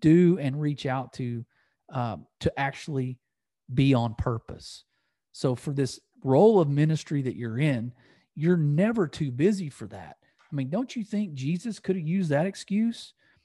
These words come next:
Look, I've just healed, like, two hundred people today. I just fed five thousand people. I just walked across a lake. Um, I, I don't have time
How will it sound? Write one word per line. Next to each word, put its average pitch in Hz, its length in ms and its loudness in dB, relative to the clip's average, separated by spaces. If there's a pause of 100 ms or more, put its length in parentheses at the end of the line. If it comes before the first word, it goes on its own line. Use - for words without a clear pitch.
(280)
Look, 131 320 2
I've 165 140 2
just 170 180 2
healed, 131 380 4
like, 120 200 -4 (120)
two 151 180 -4
hundred 131 280 -4
people 127 320 -2
today. 131 320 2
I 131 60 2
just 135 200 -2
fed 131 340 0
five 127 300 -2
thousand 131 440 2
people. 123 540 -6 (220)
I 156 60 -4
just 180 160 -4
walked 156 360 -2
across 156 400 0
a 123 60 2
lake. 135 640 0 (400)
Um, 127 540 -4 (960)
I, 208 180 -12
I 208 120 -4
don't 311 140 -6
have 160 180 0
time 139 580 0